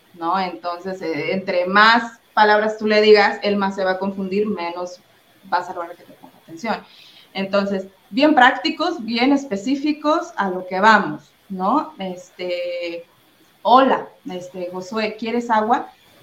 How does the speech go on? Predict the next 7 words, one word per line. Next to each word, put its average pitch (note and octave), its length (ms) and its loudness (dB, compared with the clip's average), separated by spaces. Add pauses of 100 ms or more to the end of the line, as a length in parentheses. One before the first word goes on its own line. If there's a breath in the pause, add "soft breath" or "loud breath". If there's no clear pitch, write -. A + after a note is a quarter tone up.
(140)
¿no? G3+ 240 0
Eh, G#3+ 160 4
olvi-, D4+ 360 4
olvidémonos F#4+ 1080 2
del A#3+ 240 0
diminutivo, A3 800 0
¿no? C#4+ 260 2